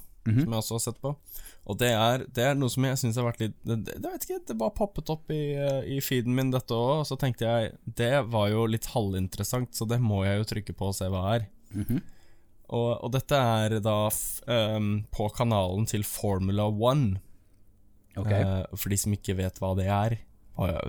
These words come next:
Speaker 2: da må du bare se hva det er, men det er jo største racingen i verden eller noe sånt, er det ikke det?
Speaker 1: Mhm.
Speaker 2: Racing, eh, sporten.
Speaker 1: Jo, det er jo for så vidt det.
Speaker 2: Ja.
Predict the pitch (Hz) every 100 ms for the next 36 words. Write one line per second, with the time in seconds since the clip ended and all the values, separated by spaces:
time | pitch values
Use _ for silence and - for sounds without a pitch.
0 | 76 - 101 95 95 95 92 95 92 92
1 | 95 - 98 92 95 98 117 110 101 101
2 | 95 92 104 101 98 98 101 - - -
3 | - - - - - 110 - - 95 92
4 | 92 92 95 - 95 95 98 98 95 92
5 | 92 107 127 180 120 120 156 156 107 101
6 | 107 104 101 104 101 101 101 - 107 -
7 | 190 - - 107 95 95 98 85 - 92
8 | 113 85 - 60 - - - - - -
9 | - - - - 101